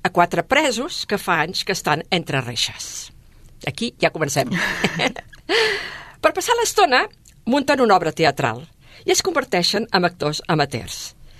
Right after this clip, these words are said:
Hi ha un rei, fabulosament interpretat per Jordi Martínez,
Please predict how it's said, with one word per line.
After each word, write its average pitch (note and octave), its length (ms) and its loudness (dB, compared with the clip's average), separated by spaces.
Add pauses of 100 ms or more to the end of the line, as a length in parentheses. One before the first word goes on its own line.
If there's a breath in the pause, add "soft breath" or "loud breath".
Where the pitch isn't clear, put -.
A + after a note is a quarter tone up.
(140 soft breath)
Hi G#3 120 4
ha F#3 80 4
un F3 80 -2
rei, - 300 6 (720)
fabulosament D#3 720 2
interpretat E3 680 0
per - 100 -4
Jordi D#3 260 0
Martínez, F3+ 600 2